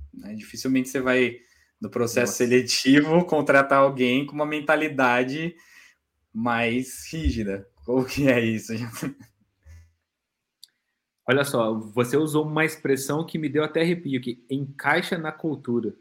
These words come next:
Speaker 2: Não existe expressão mais mecanicista do que essa, né? Encaixar na cultura.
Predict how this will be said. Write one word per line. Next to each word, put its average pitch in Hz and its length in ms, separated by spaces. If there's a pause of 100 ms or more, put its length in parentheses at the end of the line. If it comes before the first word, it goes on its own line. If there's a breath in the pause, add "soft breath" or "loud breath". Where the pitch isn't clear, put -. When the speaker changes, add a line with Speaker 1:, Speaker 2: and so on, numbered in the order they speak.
(120)
Speaker 2:
Não 127 160
existe 156 400
expressão 160 440
mais 160 200
mecanicista 175 760
do 156 120
que 165 120
essa, 127 300
né? 117 100 (380)
Encaixar 120 720
na 139 80
cultura. 123 500